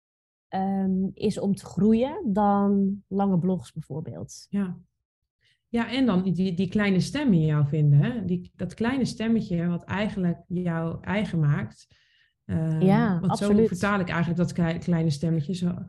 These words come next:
Speaker 2: ehm, die uitvergroten, een soort van
Speaker 1: Ja.
Speaker 2: onder een vergrootglas leggen en,
Speaker 1: Ja.
Speaker 2: eh,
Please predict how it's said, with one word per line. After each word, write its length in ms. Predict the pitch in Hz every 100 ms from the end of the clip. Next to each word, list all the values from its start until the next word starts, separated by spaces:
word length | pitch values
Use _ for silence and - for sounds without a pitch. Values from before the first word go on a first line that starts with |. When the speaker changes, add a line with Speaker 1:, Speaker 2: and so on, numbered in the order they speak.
| - _ _ _ _ _
Speaker 2:
ehm, 640 | - 180 170 170 165 160 180 - - _ _
die 360 | - - 262 214
uitvergroten, 720 | 233 - 170 151 151 143 151 156
een 100 | 160
soort 280 | 143 175 160
van 100 | -
Speaker 1:
Ja. 120 | 254
Speaker 2:
onder 220 | 175 165 170
een 300 | 175 170 156
vergrootglas 760 | - 180 208 254 - 165 143
leggen 480 | 160 147 147 143 143
en, 240 | 160 160
Speaker 1:
Ja. 360 | 160 156 226 202
Speaker 2:
eh, 240 | 156 165